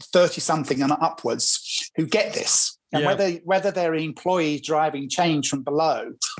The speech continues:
Speaker 1: or whether they're leaders and founders who are saying, "You know what? Yeah, obviously I want my company to be
Speaker 2: Yeah.
Speaker 1: successful. It will be great if I make some money along the way." Uh,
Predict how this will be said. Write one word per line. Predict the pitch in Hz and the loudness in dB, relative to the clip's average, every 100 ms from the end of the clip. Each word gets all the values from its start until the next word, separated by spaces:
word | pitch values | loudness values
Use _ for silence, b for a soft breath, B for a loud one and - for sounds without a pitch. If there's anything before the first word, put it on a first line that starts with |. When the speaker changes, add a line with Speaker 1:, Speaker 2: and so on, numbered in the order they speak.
| - | -2
Speaker 1:
or | 139 | 0
whether | 151 165 151 | 2 2 2
they're | 143 139 | 2 2
leaders | 156 185 160 143 | 2 2 0 -2
and | 131 131 | -2 0
founders | 175 175 175 143 120 | 0 2 0 -2 0
who | 143 | 2
are | 139 | 2
saying, | 165 156 | 0 0
"You | 165 | 0
know | 165 | 2
what? | 175 214 - | 4 2 0
Yeah, | 277 311 | 0 0
obviously | 240 269 185 | 0 0 0
I | |
want | 151 143 | 2 0
my | 131 | 0
company | 123 123 120 110 | 0 -2 -2 -4
to | - 104 | -2 0
be | 123 | 2
Speaker 2:
Yeah. | |
Speaker 1:
successful. | 117 104 131 113 120 - B 196 | 2 2 2 2 0 -2 B 0
It | 220 | 2
will | 208 | 2
be | 208 | 2
great | 202 214 240 | 0 2 0
if | 151 | 0
I | 139 | 0
make | 123 123 123 | 2 0 0
some | 123 | 0
money | 123 123 120 | 2 2 2
along | 117 117 | 2 0
the | 110 | 2
way." | 110 117 110 - | 2 2 -2 0
Uh, | 156 160 | 2 2